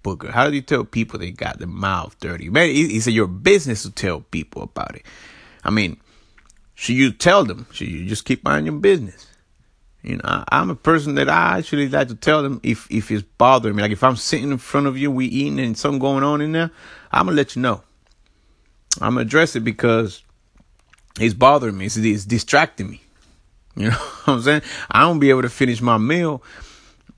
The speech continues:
and you got all that stuff going on in your face. Or if it's bad odor,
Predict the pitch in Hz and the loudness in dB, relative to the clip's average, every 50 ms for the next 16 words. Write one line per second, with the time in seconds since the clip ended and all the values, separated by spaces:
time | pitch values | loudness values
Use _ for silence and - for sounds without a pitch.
0 | - - - - 104 107 113 117 110 117 110 113 113 110 110 104 104 - - 110 | -18 -10 -4 -2 0 2 2 4 4 4 6 6 4 4 2 2 0 -2 -2 -2
1 | 104 98 101 101 98 95 98 98 98 95 95 95 95 92 - - 160 147 131 - | -2 0 -2 -2 -2 0 -2 -2 -2 -4 -4 -4 -6 -4 -2 0 0 0 -2 -4
2 | - - - _ _ _ _ _ _ _ _ - 180 190 160 135 135 143 _ _ | -8 -12 -16 _ _ _ _ _ _ _ _ 4 6 6 6 6 4 0 _ _
3 | _ _ _ _ _ _ _ _ _ _ _ _ _ _ _ _ - 110 - - | _ _ _ _ _ _ _ _ _ _ _ _ _ _ _ _ -4 -2 -2 -4
4 | 107 98 90 78 117 117 110 110 135 175 180 147 - 107 110 113 | -6 -4 0 2 4 4 4 4 2 0 0 -2 -2 -6 -8 -10